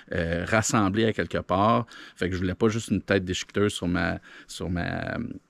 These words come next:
<laughs> sur mon excavatrice. Je voulais vraiment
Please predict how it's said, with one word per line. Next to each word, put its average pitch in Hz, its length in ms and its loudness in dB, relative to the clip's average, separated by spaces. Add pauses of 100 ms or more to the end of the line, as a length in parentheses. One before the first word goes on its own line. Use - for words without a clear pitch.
(220)
<laughs> - 520 -10
sur - 240 -4
mon 92 140 2
excavatrice. 92 720 -2
Je 90 100 -12
voulais 92 140 -2
vraiment 95 340 0